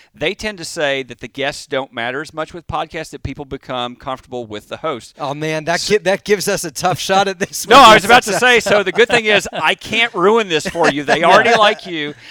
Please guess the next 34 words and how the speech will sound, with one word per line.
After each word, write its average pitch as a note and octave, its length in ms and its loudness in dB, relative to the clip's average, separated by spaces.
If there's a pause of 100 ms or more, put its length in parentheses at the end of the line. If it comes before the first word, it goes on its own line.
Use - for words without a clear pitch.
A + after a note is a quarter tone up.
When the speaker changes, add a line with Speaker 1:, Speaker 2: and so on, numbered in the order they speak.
(200)
Speaker 1:
Uh, E3 360 2
but, E3+ 300 2
but F3+ 200 0
I'm E4 260 -6
a A4+ 60 -2
little B3+ 220 -2
mixed D#3 420 -6
on D#3+ 140 -2
that D#3 260 -4
opinion E3+ 420 -10
because D#3 480 -4 (120)
I D3 200 -10
agree A#3+ 220 -8
with D3+ 120 -10
you. F#3 140 -10
Sometimes G#3 540 -8
there D#3+ 160 -4
are - 60 -8
podcasts D#3 500 -6
where C#3+ 360 -6 (320)
I C#3+ 60 -12
don't G3 220 -6
necessarily D3+ 760 -8 (140)
love B2 360 -6
the G#3 100 -10
host, G#3+ 440 -10 (320)
but C#3+ 440 2
if - 160 -16
the C3 80 -12
guest D#3+ 400 -6
is D3 160 -12
the C#3+ 80 -12
right C3+ 240 -6
person, D#3 500 -12